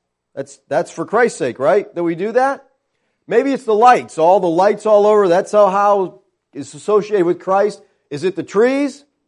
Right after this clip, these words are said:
Is it Santa? Is it cookies, parties?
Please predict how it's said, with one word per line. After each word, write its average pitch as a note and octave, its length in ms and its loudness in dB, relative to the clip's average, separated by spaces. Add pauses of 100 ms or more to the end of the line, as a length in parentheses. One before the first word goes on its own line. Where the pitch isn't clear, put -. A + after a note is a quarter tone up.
(720)
Is F3 140 0
it E3+ 240 -4
Santa? A#3 680 -2 (1900)
Is D3 140 -8
it E3+ 160 -6
cookies, B3 600 0 (200)
parties? B3+ 640 2